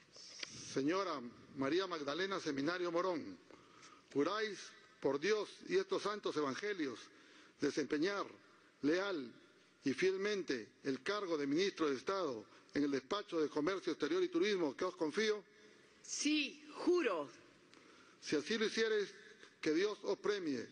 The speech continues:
Speaker 1: y si no, él y la patria os lo demanden. Señor Carlos Herrera Descalzi,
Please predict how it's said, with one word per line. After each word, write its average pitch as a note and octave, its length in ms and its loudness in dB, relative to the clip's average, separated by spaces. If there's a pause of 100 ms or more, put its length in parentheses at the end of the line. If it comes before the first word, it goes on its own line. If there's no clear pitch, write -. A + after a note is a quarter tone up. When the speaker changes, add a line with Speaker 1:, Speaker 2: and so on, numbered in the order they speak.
Speaker 1:
y - 80 0
si D3 160 2
no, G#3+ 300 -2 (460)
él G3+ 180 0
y G3 60 2
la E3 100 0
patria F#3+ 460 -2 (460)
os F#3 160 4
lo E3+ 120 4
demanden. D#3 420 0 (960)
Señor F3+ 500 0
Carlos F3+ 380 -2
Herrera G3 360 0
Descalzi, F#3 540 -6